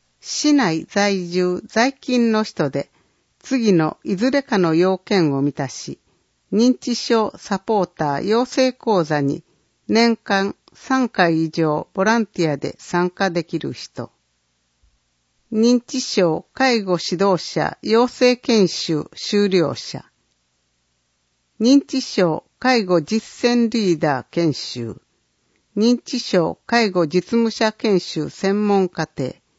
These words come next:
修了者。介護相談員。認知症の人を対象とする家族の会の会員。行政職員、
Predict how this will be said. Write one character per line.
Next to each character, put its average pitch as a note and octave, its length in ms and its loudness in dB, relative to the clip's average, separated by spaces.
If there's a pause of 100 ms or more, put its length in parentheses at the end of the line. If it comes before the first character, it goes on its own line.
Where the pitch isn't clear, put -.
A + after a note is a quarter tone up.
(160)
修 F3+ 340 0
了 D3+ 260 0
者。 - 300 -14 (1500)
介 C4+ 260 0
護 B3+ 140 2
相 A#3 320 0
談 F#3+ 240 0
員。 B2+ 300 -4 (1040)
認 B3+ 200 4
知 D4 200 -4
症 A3 260 2
の F3 140 2
人 - 280 -4
を D#3 120 -4
対 G#3 300 -4
象 G3+ 260 -6
と D#3+ 180 -6
す - 180 -14
る E3+ 180 -12 (200)
家 B3+ 140 -4
族 B3 260 -4
の D#3 180 2
会 C#3+ 320 -6
の F3+ 200 -2 (120)
会 E3 440 -8
員。 A#2+ 300 -10 (1800)
行 A3 240 4
政 A#3+ 380 0
職 - 320 -2
員、 B2+ 220 0